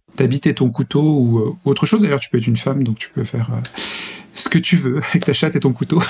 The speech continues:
euh, au travers de l'univers et découvrir ce qu'il y a à voir, parce qu'il y a des territoires à explorer. Il y a cinq territoires qui correspondent aux cinq boss du jeu. Donc le combat est assez dispersé dans la durée du jeu.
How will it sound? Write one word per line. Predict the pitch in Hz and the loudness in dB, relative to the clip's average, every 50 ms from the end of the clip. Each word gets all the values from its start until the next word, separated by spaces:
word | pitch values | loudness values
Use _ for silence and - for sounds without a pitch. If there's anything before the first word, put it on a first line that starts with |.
| - - - - - - - 170 - - - | -4 -8 -10 -10 -8 -8 -8 -8 -8 -4 0
euh, | 147 143 139 135 131 127 127 131 | 0 2 4 4 4 4 4 2
au | 131 - 139 127 | 2 2 0 -2
travers | - - 135 135 135 139 135 | 0 0 0 2 4 4 4
de | 127 | 4
l'univers | 120 113 110 113 117 117 117 123 139 143 135 | 2 2 2 2 2 4 4 4 4 4 4
et | 120 | 2
découvrir | 117 113 107 - 120 113 123 131 123 | 2 0 0 0 0 0 2 0 0
ce | - - | -2 -8
qu'il | - - - 131 | -4 0 2 2
y | 131 | 2
a | 123 120 | 2 2
à | 117 | 2
voir, | 113 120 156 214 220 | 4 4 4 4 2
parce | 208 - | 0 -2
qu'il | - - 135 | -2 0 2
y | 113 | 2
a | |
des | 117 113 | 2 2
territoires | - 139 127 131 127 - 151 143 131 | 2 2 2 2 2 2 2 2 2
à | 123 | 2
explorer. | 113 110 - - - 120 117 147 180 214 - - | 0 -2 -2 -2 -2 -2 2 2 0 0 0 0
Il | 135 | 0
y | 113 | 0
a | 107 | 0
cinq | - - - 160 165 175 180 | 0 -2 0 2 4 4 4
territoires | - 165 135 139 135 - - - 147 151 143 - - - - - _ - | 2 2 2 0 0 -2 -2 0 0 0 -2 -4 -8 -18 -20 -20 _ -16
qui | - - - | -16 -12 -2
correspondent | - - 135 131 131 - - - - 147 147 139 127 - - - - _ _ - | 2 2 4 4 2 0 -2 -2 -2 0 0 0 -2 -4 -8 -20 -20 _ _ -2
aux | 135 123 | 0 0
cinq | 120 - - - 147 147 143 - - 175 | 0 -2 0 2 2 2 2 0 -4 -2
boss | - 127 113 107 143 143 147 - - - - - - - | -2 0 2 2 2 2 2 -2 -6 -10 -12 -14 -10 -6
du | - 113 110 117 | -4 -2 0 0
jeu. | 110 117 151 185 220 | 2 4 4 4 2
Donc | 175 131 123 120 - | 2 0 -2 0 2
le | 127 123 | 2 2
combat | 123 - 151 147 151 160 151 | 2 2 2 2 4 4 4
est | 139 | 4
assez | 135 131 - - 147 | 2 2 0 0 0
dispersé | 135 156 - - - 151 143 208 - 185 | 0 -2 -4 -2 0 0 0 2 2 2
dans | 175 147 127 | 2 2 2
la | 123 120 | 2 2
durée | 117 117 131 120 117 127 123 | 0 0 0 0 0 0 0
du | 117 113 113 113 | 0 -2 -4 -2
jeu. | 107 - 196 247 | 2 2 2 2